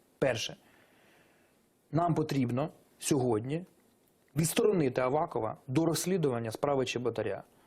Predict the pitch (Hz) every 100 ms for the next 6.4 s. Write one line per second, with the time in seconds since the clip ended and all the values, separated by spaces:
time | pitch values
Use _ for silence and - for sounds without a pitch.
0 | - - 135 170 277 294 247 214 - 190
1 | 151 117 - 117 - 170 165 214 254 262
2 | 226 214 185 - 131 190 170 185 233 -
3 | 190 180 214 190 165 - 113 110 - -
4 | - - - 175 165 226 - - - 160
5 | 180 202 - 143 139 180 147 - 143 175
6 | 151 127 - 131